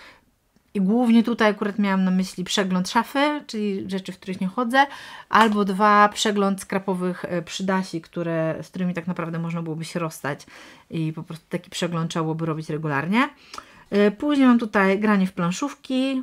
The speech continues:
później mam filmy, filmy dokumentalne i dla mnie to, wiecie, niekoniecznie takie historyczne, ale bardziej myślę tutaj o, e, o czymś z National Geographic, e, w takich klimatach.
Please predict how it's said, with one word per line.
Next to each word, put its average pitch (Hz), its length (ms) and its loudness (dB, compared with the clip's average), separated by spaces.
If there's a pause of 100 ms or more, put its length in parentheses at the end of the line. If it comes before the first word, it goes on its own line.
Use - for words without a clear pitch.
później 196 280 -2
mam 165 140 -2
filmy, 254 680 4 (580)
filmy 285 360 4
dokumentalne 202 1040 4 (500)
i 202 80 -2
dla 233 360 8
mnie 240 400 2
to, 214 120 -8
wiecie, 202 220 -6
niekoniecznie 208 540 0
takie 185 480 -2
historyczne, 214 760 0
ale 185 320 2
bardziej 185 380 -4
myślę 180 300 -6
tutaj 170 340 -8
o, 165 280 -6 (480)
e, 165 440 -2
o 170 60 0
czymś 180 180 -2
z 175 40 -2
National 175 440 -2
Geographic, 240 1000 2
e, - 160 -14 (380)
w - 320 -20
takich 190 340 -10
klimatach. 185 640 -2